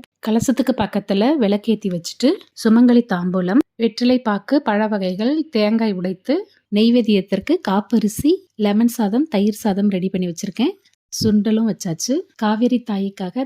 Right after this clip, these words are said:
தாம்பூலம் தர்றதுக்கு ஜாக்கெட் பிட்டு, வளையல், கண்ணாடி, மஞ்சள், குங்குமம், பூ, கருவோலை, காசு எல்லாம் வைத்து படைச்சிட்டு,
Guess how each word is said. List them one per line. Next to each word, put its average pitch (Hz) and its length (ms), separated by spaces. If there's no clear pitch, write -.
தாம்பூலம் 202 440
தர்றதுக்கு 185 520
ஜாக்கெட் 175 440
பிட்டு, 196 360
வளையல், 190 500
கண்ணாடி, 180 460
மஞ்சள், 190 320
குங்குமம், 185 520
பூ, 196 120
கருவோலை, 240 640
காசு 214 440
எல்லாம் 208 300
வைத்து 196 380
படைச்சிட்டு, 202 480